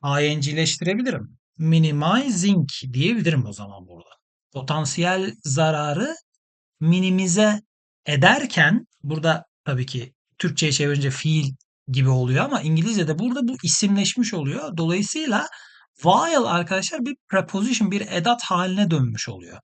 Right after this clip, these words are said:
Normalde bağlaç olarak bildiğimiz while böyle kullanınca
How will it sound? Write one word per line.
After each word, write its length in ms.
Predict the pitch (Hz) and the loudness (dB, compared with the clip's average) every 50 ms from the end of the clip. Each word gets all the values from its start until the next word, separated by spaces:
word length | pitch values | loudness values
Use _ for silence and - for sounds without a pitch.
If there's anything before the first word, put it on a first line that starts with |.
| _ - - - - - _ _ _ | _ -20 -20 -20 -20 -20 _ _ _
Normalde 760 | 147 143 151 151 151 151 143 135 127 123 127 170 220 262 247 - _ _ _ _ _ - _ | 0 0 2 0 -2 0 0 0 0 2 2 0 0 0 -4 -8 _ _ _ _ _ -6 _
bağlaç 380 | 143 131 139 151 180 175 - 170 | 2 2 4 2 2 0 0 -2
olarak 420 | 147 139 135 131 135 131 - - | 0 0 2 2 0 -2 -4 -2
bildiğimiz 420 | 135 127 127 123 123 123 120 117 123 | -2 -2 0 0 0 -2 -2 -2 -2
while 400 | 123 147 151 135 120 147 240 294 - _ _ _ _ _ _ _ | -2 0 0 0 -2 -2 -4 -6 -8 _ _ _ _ _ _ _
böyle 340 | 139 165 175 165 151 143 135 | 2 4 4 4 4 2 -2
kullanınca 640 | - 143 127 120 120 117 117 117 120 147 214 - | -2 -2 0 0 -2 -2 -2 -4 -2 0 0 -2